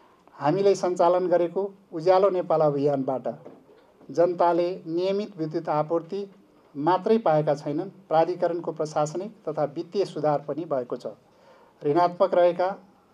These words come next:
प्राधिकरणका वित्तीय सूचकाङ्कहरू धनात्मक बनेका छन्। मैले जिम्मेवारी सम्हालेको पहिलो आर्थिक वर्षमा प्राधिकरण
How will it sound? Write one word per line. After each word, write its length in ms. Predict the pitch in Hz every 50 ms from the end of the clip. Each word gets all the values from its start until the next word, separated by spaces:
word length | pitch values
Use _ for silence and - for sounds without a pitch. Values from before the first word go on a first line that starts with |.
| _ _ _ _ _ _ _ _ _ _ -
प्राधिकरणका 580 | 165 165 165 190 190 190 190 185 180 165 165
वित्तीय 360 | 151 156 190 - - 240 226
सूचकाङ्कहरू 840 | - - - - 160 175 156 160 156 156 156 151 156 135 135 160 185 185 - - - - 151
धनात्मक 540 | 135 139 147 151 160 160 156 156 156 151 -
बनेका 300 | 151 135 135 127 127 127
छन्। 200 | 117 - 127 107 104 - - _ _ _ _ _ _ _ _ _ _ _ _ _ _ -
मैले 240 | 156 160 175 190 185
जिम्मेवारी 460 | 180 185 180 185 185 180 180 175 175
सम्हालेको 640 | 170 - 175 165 170 165 165 170 160 160 180 185 190 190 190 - _ _ _ _ _ _ _ _ _ _
पहिलो 260 | - 196 202 226 220 208
आर्थिक 380 | 185 165 165 160 160 185 170
वर्षमा 440 | 156 165 165 - - 156 151 139 131 - - _ - - - _ _ _ _ _ _ _ _ _ _ _ _ _ _ _ -
प्राधिकरण 600 | 175 165 170 170 185 185 196 190 196 196 202